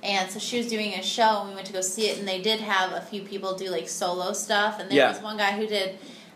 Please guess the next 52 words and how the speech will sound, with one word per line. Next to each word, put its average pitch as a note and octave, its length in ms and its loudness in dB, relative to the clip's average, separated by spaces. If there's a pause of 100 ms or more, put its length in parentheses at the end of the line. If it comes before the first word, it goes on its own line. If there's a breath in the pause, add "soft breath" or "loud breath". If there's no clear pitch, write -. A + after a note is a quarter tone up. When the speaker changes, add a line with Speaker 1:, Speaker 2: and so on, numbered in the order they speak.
Speaker 1:
I G#3 40 -8
think, A3 160 -2
like, G3 200 -4
four A3+ 320 2
or G#3+ 40 0
five G3 320 0
characters. A3 760 0 (140)
So B3 640 2
funny. A3 580 0
And A3 140 0
that's A#3+ 220 4
what B3 100 -2
you A#3+ 80 0
were A#3+ 60 2 (120)
saying, B3+ 140 0
like, G3 200 0 (300 loud breath)
after G#3 220 2
a A#3+ 120 4
while, A#3+ 380 4
if A3 200 -4
somebody's C4+ 440 -2
not, F#3+ 300 4 (220)
if G#3+ 80 -6
you're B3 80 -2 (100)
not C4 100 2
into G#3 240 -4
their G#3 160 2
humor G#3 540 0
or G3 80 -2
they're G#3 200 0
not G#3 60 -2
doing G#3 200 -6
well, F#3+ 200 4
like, E3+ 120 -2
five G3+ 400 2
minutes G3 340 -4 (140)
feels F#3+ 180 -4
like E3 140 -4
five D#3+ 280 2
hours. - 460 -4
But F#3+ 280 4 (260 loud breath)
with A#3 180 6
this C#4 220 2
guy, A#3 220 4
he A#3+ 180 -4
was A#3 240 0
doing A#3 320 0
probably G#3+ 600 2
no G#3 220 0
more G#3+ 340 0
than G3 140 -2
a F#3 60 -4